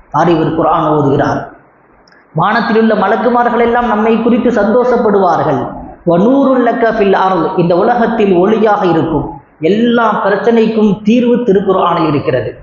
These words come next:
குர்ஆனை டெய்லியும் காலையிலும் மாலையிலும் ஓதுங்க, எந்த விதமான பெரிய பிரச்சனையிலும் சிக்கிக்கொள்ள மாட்டீர்கள். "வ நூருல் லக ஃபில் அர்ள்", உனக்கு ஒளியாக இருக்கும் என்பதாக சொன்னாங்க. எந்த பிரச்சனையும் வராது. குர்ஆன் ஓதுகிற போது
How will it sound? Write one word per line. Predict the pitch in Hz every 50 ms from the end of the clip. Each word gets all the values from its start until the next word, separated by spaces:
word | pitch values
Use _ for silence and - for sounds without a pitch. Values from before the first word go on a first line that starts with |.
| - - - - - _ _ -
குர்ஆனை | 160 139 - 214 220 220 214 185
டெய்லியும் | 170 170 190 208 226 226 233 233 226 208 -
காலையிலும் | 226 175 175 190 196 202 202 196 196 185 190 170
மாலையிலும் | 170 180 185 185 175 170 160 156
ஓதுங்க, | 160 156 156 143 143 143 135 139 - - - - - -
எந்த | 160 170 202 240 254 254 226 262 254
விதமான | 254 247 202 233 214 214 214 208 202 190
பெரிய | - - 208 208 214 254 254 254 233
பிரச்சனையிலும் | - - 214 202 220 - - 240 240 226 220 214 208 -
சிக்கிக்கொள்ள | - 196 - 240 220 190 233 196 190 175
மாட்டீர்கள். | 170 170 156 143 - 147 135 131 - 123 110 - - - - - _ _ - - - -
"வ | 165 175 190 208
நூருல் | 240 277 294 294 294 285 262 247 240
லக | 240 240 240 226
ஃபில் | 208 214 208 202 190 185
அர்ள்", | 190 190 190 175 151 143 - - - - -
உனக்கு | 165 180 214 226 226 226 220 202 208
ஒளியாக | 240 269 277 285 269 277 262 240 240
இருக்கும் | 240 240 233 - 240 233 233
என்பதாக | 226 214 214 208 202 196 196 - 185 180 - 175
சொன்னாங்க. | 165 160 160 143 135 127 123 - - - - - - - _ _ _ _
எந்த | 143 147 170 202 240 - 254 262 - 277 262
பிரச்சனையும் | - 233 240 247 240 247 254 247 262 254 240
வராது. | 220 202 190 175 156 - -
குர்ஆன் | - - 180 196 190 208 220 220 196 190
ஓதுகிற | 202 202 190 185 190 180 170 175
போது | 202 226 226 208